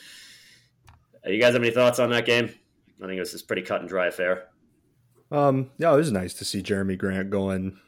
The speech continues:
Speaker 2: I wanna say toe-to-toe with LeBron. Like, he was really, really good. He was one of the best players on the floor. So that was a lot of fun to watch. Um,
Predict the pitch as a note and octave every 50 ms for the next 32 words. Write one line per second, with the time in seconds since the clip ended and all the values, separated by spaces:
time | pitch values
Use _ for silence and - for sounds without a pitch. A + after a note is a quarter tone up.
0 | _ _ _ - G#2 G2 G2+ G2 F#2+ - - A2 G2 G2 - - G#2 G2 G2 -
1 | - F#2+ F#2+ G2 G2 F#2+ - - G2+ F2+ F2+ F#2+ F#2 F#2 G2 G#2+ G#2 F#2+ F#2 F#2
2 | - A#2 A#2+ A#2 G2+ F#2 F#2+ F#2+ G2+ G#2+ A2 A2 G#2 G2 F#2+ G2+ G#2 G2+ G2+ G2
3 | F#2 A2 A#2+ C3+ G2 F#2+ F#2+ F#2+ G2 G2 G#2 G2+ G2+ G2+ F#2+ G2 G2+ - - -
4 | G#2 G2 G2+ F#2+ G2+ G2 G2 F#2 F2+ - A2 A2 A2 F#2 - - _ _ _ _
5 | _ _ _ _ - - - G#2 G2 - G2 F#3+ - - _ _ _ _ _ -
6 | F#2+ G#2+ G#2+ G2 G2 F#2+ F#2 F#2 F#2 - - F#2+ F2+ F2+ E2+ - F#2 F2 F2 E2+
7 | E2+ E2+ - - - - - - - G2 F#2 F#2 F2+ F2 F2 F2 F2+ F2+ F#2+ -